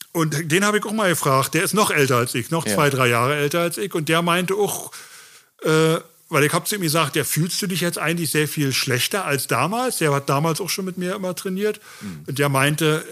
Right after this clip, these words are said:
Speaker 1: "Eigentlich nicht, aber bestimmte Sachen gehen einfach nicht mehr." Und das, das stimmt denn. Aber eigentlich versuche ich immer noch die, so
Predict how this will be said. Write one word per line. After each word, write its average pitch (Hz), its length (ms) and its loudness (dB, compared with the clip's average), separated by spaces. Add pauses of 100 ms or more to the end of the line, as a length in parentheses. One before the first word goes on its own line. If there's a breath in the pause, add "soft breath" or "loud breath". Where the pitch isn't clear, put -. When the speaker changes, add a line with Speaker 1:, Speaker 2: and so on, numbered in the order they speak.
(160)
Speaker 1:
"Eigentlich 190 440 0
nicht, 208 400 2
aber 170 180 0
bestimmte 190 380 -2
Sachen 175 260 0
gehen 156 260 4
einfach 120 380 -2
nicht 113 160 -6
mehr." 117 160 -2
Und 123 160 -4
das, 156 80 -4 (160)
das 160 160 -4
stimmt 151 380 -2
denn. 110 200 -6
Aber 131 260 -4
eigentlich 180 600 0 (680 loud breath)
versuche 175 400 0
ich 170 80 -6
immer 202 180 2
noch 190 180 2
die, 170 480 -2 (1200)
so 151 480 0